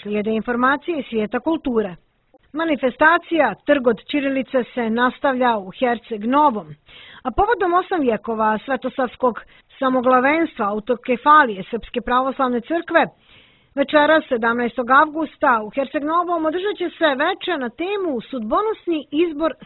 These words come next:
Svetog Save. Prava vjera u pravoj crkvi, istorijski kontekst i dogmatički, prosvjetno-kulturološki, pravni i politički aspekti svetosavske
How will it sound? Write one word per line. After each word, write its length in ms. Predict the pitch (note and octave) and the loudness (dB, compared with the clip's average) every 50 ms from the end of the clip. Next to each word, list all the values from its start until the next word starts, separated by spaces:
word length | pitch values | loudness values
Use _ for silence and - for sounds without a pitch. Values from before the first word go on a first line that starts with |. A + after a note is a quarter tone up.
| - | -8
Svetog 280 | - B3 A3+ - G3 F#3+ - - | -6 -6 -4 -4 -4 -6 -6 -6
Save. 300 | - G#3+ F#3+ F3 E3 D3+ D3+ - _ _ _ _ _ - - - - _ _ | -6 -6 -6 -6 -10 -16 -20 -20 _ _ _ _ _ -20 -20 -20 -20 _ _
Prava 340 | E4+ F4+ G4 F#4+ D#4 C4+ A#3 | 2 4 4 4 4 2 0
vjera 460 | A3 A#3 C4+ C#4+ D4+ D4+ D4+ D4 C#4 - _ | 0 0 0 0 2 2 2 2 0 -2 _
u 240 | A#3+ A#3+ A#3 A3+ G#3+ - | -10 -8 -8 -8 -8 -6
pravoj 380 | - C#4+ C#4+ D4 D4 C#4+ C4+ B3+ | -2 2 2 2 2 2 0 -2
crkvi, 480 | B3+ - C#4 A3+ F#3+ - - F#3 D#3+ - _ _ _ _ _ _ | -2 -4 -6 -6 -6 -8 -12 -16 -16 -18 _ _ _ _ _ _
istorijski 640 | C4 A#3 - - C#4 C4+ C4 C4 - - - A#3+ A3 | -12 -12 -4 -2 0 0 0 -2 -4 -8 -10 -12 -12
kontekst 680 | - - C#4 D4 E4+ F4+ F4+ G4 F#4+ - - _ - - _ | -6 -4 -2 -2 -2 -4 -6 -10 -12 -12 -16 _ -20 -20 _
i 200 | C#4 C4 C4 B3+ | -10 -8 -6 -4
dogmatički, 840 | A3 A3+ G#3+ G3+ A#3+ C4 C#4+ C#4+ - F4 E4+ - - - D#4 C#4+ - - _ _ _ _ | -4 -4 -4 -2 0 -2 -2 -2 -4 -8 -8 -8 -10 -8 -8 -8 -8 -10 _ _ _ _
prosvjetno-kulturološki, 1400 | - C4+ C#4 C#4 C4+ - D4 C4+ - C4+ B3 - - A#3 G#3+ - B3 B3+ C4+ D4 D#4+ E4 D#4 D#4 - - D4 C4+ A3 - | -4 -2 -2 -2 -2 -6 -8 -8 -6 -8 -8 -8 -8 -10 -10 -6 -4 -2 -2 0 0 -2 -2 -4 -8 -10 -10 -10 -8 -6
pravni 500 | - B3+ C4 C#4 D4 D4 D4 C#4+ C4+ B3+ C#4+ | -2 0 0 0 0 -2 -4 -6 -8 -4 -6
i 100 | D#4 D#4 - | -6 -4 0
politički 580 | C#4 B3+ B3 C4 - - A#3 - - - G#3+ G3+ - | -2 0 0 -2 -6 -10 -14 -14 -12 -14 -14 -4 0
aspekti 580 | A3 C#4 D4+ - - - E4 - _ - B3+ - - - - - - _ _ - - | 2 2 2 0 -4 -10 -12 -10 _ -10 -10 -10 -12 -20 -20 -20 -20 _ _ -10 -2
svetosavske 760 | C#4+ D4 C#4+ D4+ D4 - - D4+ C#4+ A#3+ - - - B3 | -2 -2 -2 -2 -6 -4 -2 -4 -4 -4 -6 -8 -6 -6